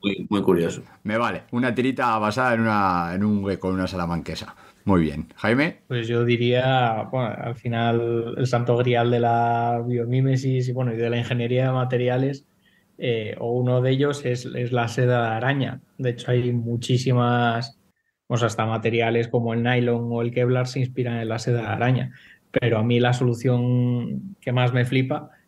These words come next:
Speaker 3: es, eh, el, los vidrios que evitan el choque de, de las aves, ¿no? En las ciudades. Eh,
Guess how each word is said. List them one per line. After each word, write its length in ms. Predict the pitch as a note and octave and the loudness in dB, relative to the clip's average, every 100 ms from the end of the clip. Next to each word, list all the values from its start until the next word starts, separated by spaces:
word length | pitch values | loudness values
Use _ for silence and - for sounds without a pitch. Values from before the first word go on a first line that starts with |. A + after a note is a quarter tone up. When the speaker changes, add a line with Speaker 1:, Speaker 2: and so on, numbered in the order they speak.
| _ _ | _ _
Speaker 3:
es, 380 | - C3 A#2+ A#2+ | 0 2 2 0
eh, 720 | B2 A#2 A2+ A2+ - - A#2 | 0 0 0 -4 -6 -6 -6
el, 480 | A2+ A#2+ - - - - | -2 0 2 0 -2 -4
los 400 | A#2+ A#2 A2+ A2+ | 0 2 2 2
vidrios 500 | B2 B2 C3 C3+ C3+ | 2 4 4 2 2
que 120 | C3 | 0
evitan 500 | A#2+ B2 B2+ B2+ B2+ | 2 0 2 2 4
el 140 | A#2+ | 2
choque 280 | A2+ B2+ B2+ | 0 -2 0
de, 380 | B2 A#2+ A2+ A2+ | 2 2 0 -2
de 160 | B2 A#2 | -4 -4
las 220 | A2 A#2 | -2 0
aves, 300 | C3 B2 A#2 | 2 2 2
¿no? 140 | C3+ | 0
En 80 | D3 | 0
las 160 | A#2+ A2+ | -2 -4
ciudades. 460 | A#2 B2+ B2+ A2+ A#2+ | -2 0 0 0 -4
Eh, 380 | A#2 A#2+ B2 | -6 -4 -8